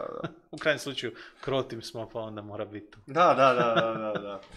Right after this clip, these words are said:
Speaker 1: Tražite ne-, negdje, ono, malo promijenite, ono, ime.
Speaker 2: Da.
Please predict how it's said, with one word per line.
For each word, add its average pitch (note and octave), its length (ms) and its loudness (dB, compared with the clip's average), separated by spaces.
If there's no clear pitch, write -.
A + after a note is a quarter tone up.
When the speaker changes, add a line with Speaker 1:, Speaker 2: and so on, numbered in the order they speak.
Speaker 1:
Tražite C#3+ 480 2
ne-, C3 160 -8
negdje, B2 380 -8
ono, G#2+ 380 -10
malo B2+ 320 2
promijenite, A#2 440 -8
ono, G#2 140 -14
ime. A2 240 -10
Speaker 2:
Da. B2+ 220 2